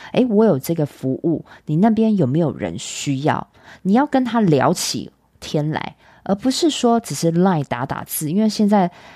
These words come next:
很多人很忙，也很懒得回讯息，然后他也不知道你到底在干嘛，他也不知道怎么去询问你更多 detail 的东西。所以我建议啊，这种你抓到一个 key man，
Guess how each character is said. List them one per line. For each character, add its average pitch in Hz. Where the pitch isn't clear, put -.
很 -
多 180
人 196
很 156
忙， 123
也 143
很 151
懒 180
得 80
回 -
讯 135
息， -
然 -
后 175
他 175
也 156
不 -
知 156
道 160
你 127
到 147
底 107
在 123
干 139
嘛， 87
他 170
也 143
不 170
知 165
道 151
怎 -
么 82
去 143
询 143
问 170
你 123
更 131
多 131
detail 139
的 107
东 -
西。 -
所 320
以 349
我 185
建 190
议 175
啊， -
这 202
种 180
你 147
抓 185
到 196
一 175
个 143
key 151
man， 143